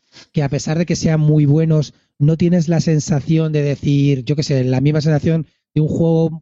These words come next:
que te gusta mucho, ¿no? Por ejemplo, a mí el Terra Mística o el Troyes o, o yo qué sé. O... Entonces tú dices, "Hostia, esto es un juegaco", no sé qué.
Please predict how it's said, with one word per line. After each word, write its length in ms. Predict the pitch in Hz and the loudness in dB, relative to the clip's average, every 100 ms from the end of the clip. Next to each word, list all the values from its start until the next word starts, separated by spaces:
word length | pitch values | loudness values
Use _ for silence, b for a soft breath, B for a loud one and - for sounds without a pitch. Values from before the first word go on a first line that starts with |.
| - | -8
que 120 | 151 | -4
te 80 | 143 | 0
gusta 320 | 147 - - | 0 0 -2
mucho, 340 | 139 131 - 120 | -2 -4 -2 0
¿no? 160 | 143 | 0
Por 140 | 147 135 | 0 -2
ejemplo, 340 | 117 135 135 | -2 -2 -2
a 60 | 123 | 0
mí 120 | 135 | -2
el 120 | 123 | -2
Terra 200 | 143 123 | -2 0
Mística 540 | 147 170 - 143 135 | 0 -2 -4 -4 -2
o 240 | 131 127 123 | -2 0 -2
el 80 | 113 | -2
Troyes 540 | 156 185 156 151 - | -2 0 -2 -2 -2
o, 200 | 127 123 _ _ _ | -2 -2 _ _ _
o 100 | 117 | -2
yo 100 | 117 | -2
qué 80 | 143 | -2
sé. 160 | - 127 | -2 0
O... 180 | 120 117 b b | 0 -2 b b
Entonces 260 | - 143 170 | -2 0 0
tú 60 | 165 | -2
dices, 240 | 123 110 | -4 -10
"Hostia, 240 | - - | -12 -10
esto 160 | - 190 | -8 -6
es 100 | 170 | -4
un 80 | 180 | -6
juegaco", 640 | - 160 147 180 - 180 | -4 -4 -2 -6 -2 -2
no 80 | 170 | 0
sé 140 | - | -4
qué. 220 | 160 160 | -4 -4